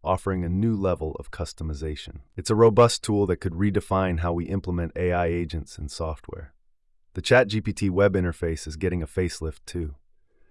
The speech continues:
Open A I is fine-tuning it to be more user-friendly while also integrating the G P T Store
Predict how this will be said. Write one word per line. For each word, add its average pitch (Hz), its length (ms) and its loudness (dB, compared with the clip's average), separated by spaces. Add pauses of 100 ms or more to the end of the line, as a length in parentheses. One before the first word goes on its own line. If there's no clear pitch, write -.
(320)
Open 107 260 4
A 101 140 6
I 98 160 6
is 85 120 2
fine-tuning 95 640 0
it 85 180 -6
to - 60 -12
be 87 140 -4
more 90 200 -2
user-friendly 87 720 -2
while 82 200 -2
also 95 320 0
integrating 87 520 -2
the 78 80 -6
G 82 160 -6
P - 120 -10
T 78 200 -8
Store 82 500 -4